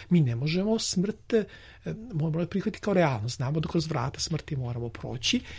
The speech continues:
i ne možemo je ukinuti, i to je isto jedno važno pitanje, a zapravo, ali moramo na neki način imati volju negde duboku,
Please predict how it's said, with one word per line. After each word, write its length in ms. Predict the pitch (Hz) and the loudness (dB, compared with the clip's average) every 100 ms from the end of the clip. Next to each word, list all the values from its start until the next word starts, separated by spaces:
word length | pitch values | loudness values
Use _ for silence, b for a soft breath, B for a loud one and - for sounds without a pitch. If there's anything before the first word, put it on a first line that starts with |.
| B - | B -2
i 60 | |
ne 120 | 139 131 | 0 0
možemo 360 | 147 - 135 | 0 0 -2
je 60 | 135 | -2
ukinuti, 680 | 127 - 180 185 - 302 294 B B | -6 0 0 2 6 4 4 B B
i 40 | - - | -16 -10
to 100 | - | -6
je 40 | 120 | -6
isto 200 | - 123 | -4 -4
jedno 180 | 123 | -4
važno 320 | 120 117 - - | -4 -6 -8 -8
pitanje, 420 | 143 - 226 302 B B B | -8 -4 -2 -4 B B B
a 180 | 143 202 | 0 0
zapravo, 540 | 190 139 - 208 226 143 | 0 -2 0 0 2 2
ali 200 | 208 208 | 2 4
moramo 640 | 156 143 170 220 226 220 - - | 4 2 2 2 2 -2 -6 -8
na 100 | 143 | -4
neki 240 | 143 - 170 | -2 -2 -4
način 400 | 147 - 185 156 - 214 | -4 -2 -2 -2 2 6
imati 380 | 285 - - | 6 4 2
volju 420 | 143 156 285 - - - - b b - - | 2 6 6 4 -8 -14 -18 b b -18 -6
negde 260 | 151 151 151 | -4 -2 -2
duboku, 580 | 151 135 139 - 294 | -2 -2 -4 4 6